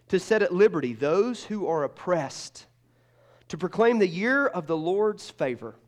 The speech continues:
And he rolled up the scroll and gave it back to the attendant and sat down. And the eyes of all in the synagogue were fixed on him. And he began to say to them,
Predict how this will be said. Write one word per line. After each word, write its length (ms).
And 100
he 60
rolled 220
up 80
the 60
scroll 640
and 140
gave 180
it 120
back 200
to 80
the 140
attendant 500
and 140
sat 360
down. 480
And 100
the 140
eyes 400
of 120
all 480
in 60
the 80
synagogue 540
were 100
fixed 400
on 160
him. 380
And 120
he 180
began 460
to 120
say 240
to 100
them, 380